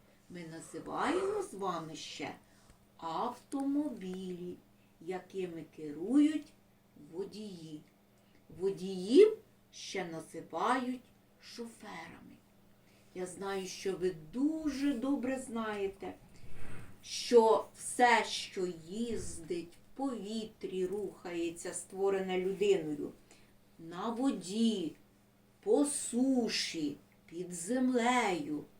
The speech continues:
так, так, під землею, називається транспорт. А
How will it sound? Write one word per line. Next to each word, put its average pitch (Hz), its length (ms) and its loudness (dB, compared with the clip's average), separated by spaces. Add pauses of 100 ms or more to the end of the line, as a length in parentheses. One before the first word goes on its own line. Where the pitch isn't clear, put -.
(300)
так, 214 300 -8 (100)
так, 311 560 0
під 247 240 -8
землею, 214 800 2 (440)
називається 269 1400 0 (460)
транспорт. 170 880 -16 (760)
А - 80 -12